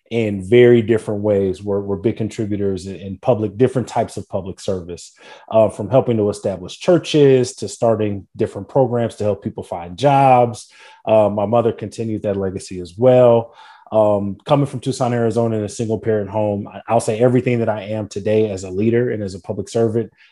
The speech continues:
is very much rooted in being aware of my history and the work that they've done. Um, and an entire village of people. I'm wearing a shirt today that says, "Not self-made, village raised." And it's very much reflective of my leadership journey.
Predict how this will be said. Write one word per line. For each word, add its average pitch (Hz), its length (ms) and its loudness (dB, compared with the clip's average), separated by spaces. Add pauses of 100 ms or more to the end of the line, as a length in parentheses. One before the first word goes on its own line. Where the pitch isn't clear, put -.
is 110 120 -2
very 120 180 6
much 113 240 0
rooted 110 260 0
in 101 220 -4
being 120 300 0
aware 107 320 2
of 113 100 -2
my 120 160 -4
history 139 460 -6 (140)
and 113 140 -4
the 113 60 0
work 113 220 0
that 120 120 -6
they've 120 220 2
done. 131 320 0 (440)
Um, 113 360 0
and 123 200 0
an 120 100 2
entire 127 580 0
village 117 360 0
of 104 120 -12
people. 98 380 -8
I'm 98 80 -10
wearing 113 240 0
a 110 60 -2
shirt 113 260 -2
today 95 280 -8
that 90 180 -12
says, 95 320 -8
"Not 104 240 -6
self-made, 101 600 -4
village 98 320 -6
raised." 98 380 -4
And 92 60 -16
it's - 100 -20
very 107 220 -2
much 104 260 -4
reflective 123 500 -4
of 101 140 -4
my 95 140 -8
leadership 95 500 -8
journey. 92 460 -10